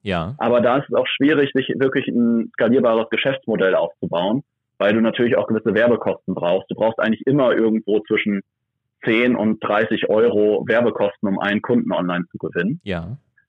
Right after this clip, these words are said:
Speaker 2: Und wenn du halt nur zwanzig, dreißig Euro Warenkorb hast, dann kannst du nicht wirklich damit wachsen oder du musst ein Produkt haben, wie jetzt irgendwie Nahrungsergänzungsmittel, wo die Leute dann jeden Monat immer wieder
Speaker 1: Ja.
Speaker 2: bestellen.
Speaker 1: Ja.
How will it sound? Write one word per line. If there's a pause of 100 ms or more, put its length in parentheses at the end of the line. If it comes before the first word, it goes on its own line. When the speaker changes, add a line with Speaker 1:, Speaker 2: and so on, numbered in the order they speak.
(220)
Speaker 2:
Und
wenn
du
halt
nur
zwanzig,
dreißig
Euro
Warenkorb
hast, (1000)
dann
kannst
du
nicht
wirklich
damit
wachsen
oder
du
musst
ein
Produkt
haben,
wie
jetzt
irgendwie
Nahrungsergänzungsmittel,
wo
die
Leute
dann
jeden
Monat
immer
wieder
Speaker 1:
Ja.
Speaker 2:
bestellen.
Speaker 1:
Ja.